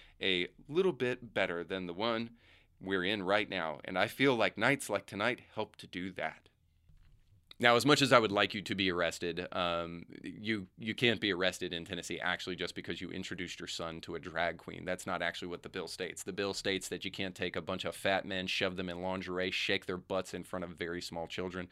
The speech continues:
publicly for events that are specifically aimed at grooming children.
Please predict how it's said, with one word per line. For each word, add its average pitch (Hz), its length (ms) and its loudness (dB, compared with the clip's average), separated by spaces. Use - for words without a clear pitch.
publicly 117 720 6
for 110 680 4
events 95 420 4
that 92 120 0
are 90 80 0
specifically 98 640 -4
aimed 90 220 0
at 90 120 -2
grooming 90 260 -4
children. 87 540 0